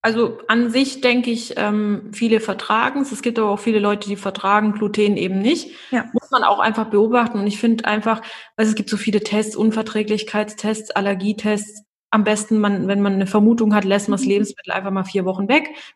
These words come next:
Speaker 1: guckt,
Speaker 2: Ja.
Speaker 1: dass man die Nährstoffe irgendwie ersetzt. Also wenn, wenn man dann halt zu wenig Kohlenhydrate oder zu wenig Protein hat, muss man's halt durch andere Quellen ersetzen
Speaker 2: Ja.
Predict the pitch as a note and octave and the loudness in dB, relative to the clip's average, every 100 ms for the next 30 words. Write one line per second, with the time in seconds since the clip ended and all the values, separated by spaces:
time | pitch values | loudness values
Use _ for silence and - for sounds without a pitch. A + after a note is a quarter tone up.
0 | - C4+ A3 G3+ - _ G3 G3 G3+ G3+ | -2 0 2 -2 -4 _ -8 -6 -6 -6
1 | - - F#3 F#3 - F#3 F3+ C4+ D4 - | -4 -2 0 -2 -2 -2 2 2 2 -2
2 | G3 F#3 F#3 F#3+ F#3 F#3 F#3 F#3 F#3 F#3 | -2 0 0 0 0 0 0 0 0 0
3 | G3 F#3+ F#3 A3+ A3 G#3+ G3+ G3 F#3 - | 0 2 2 4 4 4 0 0 -4 -4
4 | F#3+ F#3 F3+ F3+ F#3+ G#3 G3+ F3+ - F3+ | -2 -2 -4 -6 -2 0 -2 -6 -10 -6
5 | F3 F3 - G#3 G3 - F#3 F#3 F#3 F3+ | -6 -6 -4 -2 -4 -4 -2 -2 -2 -2
6 | F3+ B3 D#3+ | -2 -4 -6